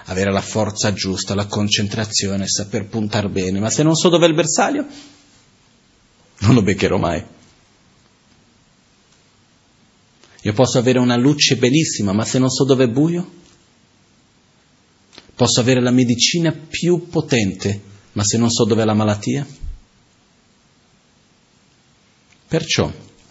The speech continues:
è bello capire le cose, però non basta.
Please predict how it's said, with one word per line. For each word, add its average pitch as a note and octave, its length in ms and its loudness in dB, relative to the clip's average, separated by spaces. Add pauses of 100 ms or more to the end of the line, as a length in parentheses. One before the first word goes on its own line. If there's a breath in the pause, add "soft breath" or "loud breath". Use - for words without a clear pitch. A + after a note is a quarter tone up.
(2750 loud breath)
è A#2+ 100 2
bello B2+ 260 6
capire G2+ 480 -4
le F2+ 120 -6
cose, E2 440 -10
però A2+ 200 0
non A#2+ 200 2
basta. - 540 -6